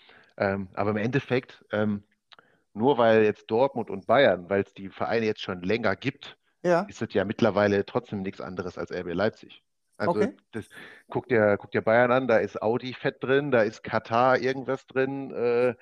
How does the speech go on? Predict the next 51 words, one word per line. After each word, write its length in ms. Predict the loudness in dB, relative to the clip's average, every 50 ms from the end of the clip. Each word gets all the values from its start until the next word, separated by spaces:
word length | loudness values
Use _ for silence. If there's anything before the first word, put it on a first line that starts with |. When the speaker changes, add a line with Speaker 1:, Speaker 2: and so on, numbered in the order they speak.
| -16 -20 -20 -20 -18 -6 -2
Speaker 1:
so, 200 | 0 2 4 4
das 120 | 4 4 2
ist 100 | 0 0
jetzt 140 | 0 2 4
ja 100 | 4 4
nicht 160 | 4 2 2
so, 80 | 4 4
als 160 | 4 4 2
ob 160 | -2 -2 2
das, 280 | 2 2 2 2 -2 -6
äh, 340 | -2 0 2 2 2 2
das 140 | 0 -2 -4 -4
Brauhaus 460 | -4 -2 0 0 0 2 0 -2 -2 -2
von 180 | -4 -4 -4
um 100 | -4 -4
der 140 | -2 -2 -2
Ecke 160 | -2 -2 -2
ist, 340 | -2 -2 -2 -4 -8 -10 -14
die 140 | -12 -4 2
da, 160 | 4 8 8
Speaker 2:
Ja. 200 | 8 8 6 4
Speaker 1:
äh, 140 | 2 -2 -6 -10 -18 -18 -6 -2
jedes 280 | -2 0 0 0 0
Jahr 100 | 0 0
fünfhundert 400 | 0 -2 -4 -4 -2 -2 -2 -2
Millionen 300 | 0 0 2 2 0 0
reinpumpen, 540 | -2 -4 -6 -8 -8 -8 -8 -8 -10 -12 -20 _ _ _ _ _ -12
ne? 220 | -10 -10 -10 -10 _ _ -20 -20 _ _ _
Also 220 | -12 -12 -12 -12
das 80 | -12 -12
sind 160 | -6 -2 0
ja 60 | 0 2
alles 240 | 4 4 4 2 0
einfach 300 | -4 -6 -6 -6 -4 -4
Wirtschafts-, 520 | -6 -4 -2 -4 -4 -4 _ _ _ _ _ -8
äh, 220 | -6 -4 -4 -6
Betriebe. 540 | -8 -10 -18 -20 -20 -18 -16 -12 -12 -12 -12 _ _
Mehr 140 | -4 -2 0
ist 80 | 2 2
Speaker 2:
Mhm. 80 | 0
Speaker 1:
es 80 | 0 -2
ja 100 | -4 -6
nicht. 280 | -4 -6 -8 -10 -10 -12
Und 140 | -12 -12 -14 _ _ _ -20 -20 -20 -20 -20 _ _
klar, 300 | -6 -2 0 2 2 4
Leipzig 420 | 4 2 2 0 -2 -6 -18 -18 -18
ist 140 | -12 -10
dann 160 | -10 -8 -6 -6
nochmal 380 | -6 -4 -2 -2 -2 -2 -2 -6 _ _ _
o-, 160 | -8 -8 -8
äh, 200 | -8 -10 -10 -12